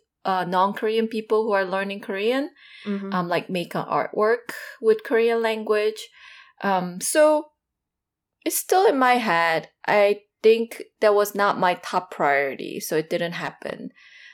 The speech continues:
Speaker 1: But I am a fan of K-pop. I'm a fan of Korean language.
Speaker 2: Mm-hmm.
Speaker 1: And I, I love connecting with others who are interested in Korean culture, e-, et cetera.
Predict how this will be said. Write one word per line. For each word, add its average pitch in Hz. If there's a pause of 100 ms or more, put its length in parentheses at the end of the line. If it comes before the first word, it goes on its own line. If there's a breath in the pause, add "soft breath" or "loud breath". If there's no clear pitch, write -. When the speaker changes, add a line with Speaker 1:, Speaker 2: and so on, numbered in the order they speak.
(100)
Speaker 1:
But 202
I 196
am 214
a 180
fan 190
of 160
K-pop. 233 (520 soft breath)
I'm 175
a 165
fan 185
of 165
Korean 160
language. 214 (400 soft breath)
Speaker 2:
Mm-hmm. 214
Speaker 1:
And 185
I, 180
I -
love 180
connecting 226
with 214
others 185
who 196
are 180
interested 180
in 160
Korean 165
culture, 165
e-, -
et 160
cetera. 208